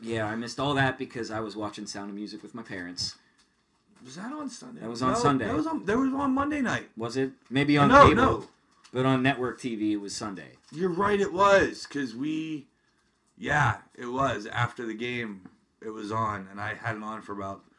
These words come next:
Speaker 2: ten point two seconds and then flipped to Ocean's Eleven.
Speaker 1: Yeah. It's a shame because it's such a long movie to begin with.
Speaker 2: It is, and then they put
Speaker 1: And
Speaker 2: it
Speaker 1: then
Speaker 2: on
Speaker 1: they
Speaker 2: T V.
Speaker 1: put all the commercials in, and it starts, it's like a four-hour movie. Like,
Speaker 2: Yeah.
Speaker 1: no kid today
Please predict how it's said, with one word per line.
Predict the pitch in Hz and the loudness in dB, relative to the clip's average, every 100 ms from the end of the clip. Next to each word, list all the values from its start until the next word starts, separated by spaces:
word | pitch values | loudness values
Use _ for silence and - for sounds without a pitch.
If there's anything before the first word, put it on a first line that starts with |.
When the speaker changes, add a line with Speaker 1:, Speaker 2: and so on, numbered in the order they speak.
| _ _ _ _ | _ _ _ _
Speaker 2:
ten | 131 123 | -6 -6
point | 127 117 | -6 -8
two | - 117 | -8 -8
seconds | 110 117 104 92 98 | -8 -8 -10 -12 -14
and | 101 | -14
then | 98 | -14
flipped | 92 110 104 - | -10 -10 -10 -12
to | 113 104 95 92 | -8 -6 -6 -10
Ocean's | 104 101 92 | -14 -14 -12
Eleven. | 95 87 80 85 | -12 -12 -14 -14
Speaker 1:
Yeah. | 95 90 85 _ - - - | -12 -12 -16 _ -20 -20 -10
It's | 247 | -8
a | 233 | -6
shame | - 147 151 | 0 0 2
because | 135 139 131 | 0 -2 -6
it's | 110 | -8
such | 180 - | -10 -10
a | 107 | -12
long | 101 110 110 | -8 -8 -6
movie | 98 104 107 110 - _ _ _ _ _ _ - | -8 -6 -8 -10 -16 _ _ _ _ _ _ -14
to | 107 | -12
begin | 95 101 107 | -8 -8 -8
with. | 113 117 - - - | -8 -10 -16 -18 0
Speaker 2:
It | 160 | 6
is, | 190 143 120 | 8 6 2
and | |
then | 147 | 0
they | 170 | 2
put | 139 | 4
Speaker 1:
And | |
Speaker 2:
it | 143 | 4
Speaker 1:
then | |
Speaker 2:
on | 143 | 4
Speaker 1:
they | 139 - | 4 4
Speaker 2:
T | |
V. | 170 | 4
Speaker 1:
put | 156 | 4
all | 139 139 | 4 2
the | - | -2
commercials | 127 131 131 135 | -2 -2 -2 -2
in, | 135 135 143 143 _ _ _ _ - | 0 0 0 -6 _ _ _ _ -6
and | 123 | -4
it | 123 | -4
starts, | - 135 131 - - | -2 -2 -2 -4 -4
it's | 131 - | -4 -4
like | 143 | -8
a | |
four-hour | 147 143 147 139 135 117 107 95 117 | -6 0 4 6 4 2 -4 -10 -6
movie. | 123 104 90 | -4 -4 -6
Like, | 90 | -4
Speaker 2:
Yeah. | 165 147 - 139 | 0 0 -2 -2
Speaker 1:
no | 156 202 | 2 2
kid | - 208 165 127 | 4 4 4 0
today | 143 113 107 98 | -4 -4 -4 -6